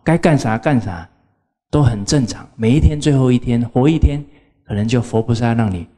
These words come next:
为众生做一天嘛。哦，该走的时候，佛菩萨自然让你走。这海贤老法师就是很好的榜样。哦，哦，所以这一些情况啊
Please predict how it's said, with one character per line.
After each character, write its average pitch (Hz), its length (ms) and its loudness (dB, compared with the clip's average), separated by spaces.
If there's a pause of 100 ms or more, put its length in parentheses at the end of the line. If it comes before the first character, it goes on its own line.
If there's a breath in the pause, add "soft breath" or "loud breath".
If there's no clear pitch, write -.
(260)
为 113 140 -4
众 104 240 -12
生 95 220 -12
做 90 200 -8
一 92 80 -10
天 - 240 0 (100)
嘛。 - 60 -20 (1400)
哦， - 220 -20
该 131 160 4
走 110 220 0
的 98 80 2
时 104 100 -2
候， 104 160 0
佛 98 200 -4
菩 98 80 4
萨 104 160 0
自 101 160 -8
然 90 180 -8
让 92 180 -8
你 85 140 -12
走。 - 260 -18
这 - 100 -6
海 104 200 -2
贤 113 240 -4
老 127 140 -4
法 101 160 -4
师 - 140 -10
就 110 160 -14
是 110 80 -10
很 101 200 -10
好 104 160 -14
的 - 180 -16
榜 - 160 -2 (120)
样。 - 100 -20 (3500)
哦， - 340 -18 (1800)
哦， 104 180 2
所 - 180 4
以 120 180 4
这 127 140 2
一 127 100 4
些 127 240 4
情 110 320 -2
况 120 280 0
啊 98 340 -2